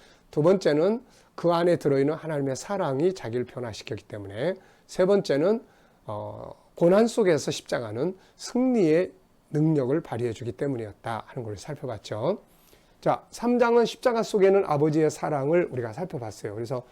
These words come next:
지난 시간에, 에, 십자가 속에 들어있는 십자가는 이 사랑을 완성시켜준 증표죠.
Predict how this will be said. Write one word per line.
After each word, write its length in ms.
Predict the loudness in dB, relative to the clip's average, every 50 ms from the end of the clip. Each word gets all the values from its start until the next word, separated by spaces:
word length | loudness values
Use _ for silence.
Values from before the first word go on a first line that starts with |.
| _ _ _ _ _ _ -6
지난 280 | -2 0 2 2 2
시간에, 560 | 0 -2 -2 -2 -2 0 2 4 4 2 0 -4 -12 _ _ _ _ _ _ _ -8
에, 220 | -8 -8 -6 -8
십자가 520 | -10 -10 -12 -6 -2 0 0 2 2 2 2
속에 340 | 2 2 2 2 2 2 2
들어있는 680 | 2 2 2 2 2 2 2 2 2 2 0 0 -4 -8
십자가는 720 | -14 -16 -4 -2 0 0 2 2 2 2 2 2 0 0
이 160 | 2 2 2 2
사랑을 640 | 0 -4 -8 -6 -2 -2 0 2 4 4 6 6
완성시켜준 920 | 4 4 0 -2 -4 -2 0 0 0 0 0 -2 -2 -2 0 0 0 -2 -2
증표죠. 720 | -4 -4 -6 -6 -6 -8 -10 -8 -8 -8 -6 -6 -8 -8